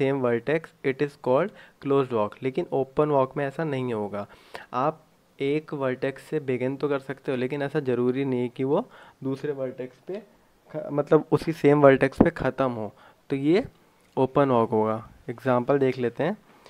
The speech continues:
सपोज ये था हमारा एबीसीडी, ईएफ़, एबीसीडी ई तक। तो ओपन वॉक क्या हुआ, जैसे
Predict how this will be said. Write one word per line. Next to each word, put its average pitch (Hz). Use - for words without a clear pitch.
सपोज 139
ये 131
था 127
हमारा 127
एबीसीडी, 123
ईएफ़, 131
एबीसीडी 135
ई 127
तक। 165
तो 185
ओपन 139
वॉक 156
क्या 135
हुआ, 151
जैसे 156